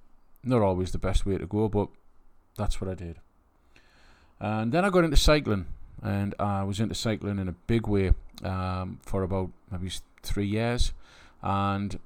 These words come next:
I got all the gear, all the Lycra,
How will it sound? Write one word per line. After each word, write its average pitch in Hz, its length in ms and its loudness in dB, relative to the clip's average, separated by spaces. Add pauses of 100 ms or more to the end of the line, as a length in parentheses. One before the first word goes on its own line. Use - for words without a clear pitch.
(420)
I 107 60 -6
got 107 140 0
all 107 180 4
the 107 80 2
gear, 107 560 2 (320)
all 113 200 2
the 113 80 2
Lycra, 104 680 0